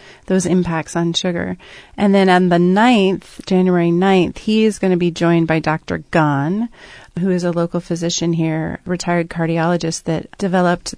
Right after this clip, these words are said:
the diet of hope, which a lot of people have had huge success on in terms of whether they were concerned about losing weight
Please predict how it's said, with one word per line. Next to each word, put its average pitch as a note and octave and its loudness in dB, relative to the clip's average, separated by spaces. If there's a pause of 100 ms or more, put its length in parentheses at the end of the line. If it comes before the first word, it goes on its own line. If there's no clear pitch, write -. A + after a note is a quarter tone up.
the F3 0
diet E3 0
of D3+ -6
hope, - -4
which E3+ -4
a F3 -2
lot E3+ 0
of E3+ -4
people E3+ -4
have E3 -4
had F3+ -6
huge B3+ 2
success - -6
on D#3+ -2
in F3 -2
terms F3 -2
of F3 -4
whether E3+ 0
they E3+ -2
were E3+ -2
concerned E3+ -2
about D#3+ -2
losing F3 -2
weight A3+ 0